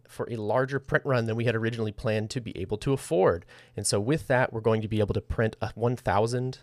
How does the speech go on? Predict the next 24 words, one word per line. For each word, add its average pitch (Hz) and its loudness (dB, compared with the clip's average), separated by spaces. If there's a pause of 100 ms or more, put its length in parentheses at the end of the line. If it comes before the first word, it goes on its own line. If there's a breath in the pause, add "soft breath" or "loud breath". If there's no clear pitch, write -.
(100)
of 104 -4
these 113 -2
impact 131 0
reports 170 -2
and 95 -4
give 113 0
them 110 2
to 101 -4
all 143 6
sorts 135 -2
of - -10
folks. - -4 (320 loud breath)
It'll 107 -2
be 107 -2
folks - 2
that 104 -4
have 98 -2
been 113 4
with 101 -2
us 98 -2
from 98 -4
the 90 0
very 92 0
beginning. 156 0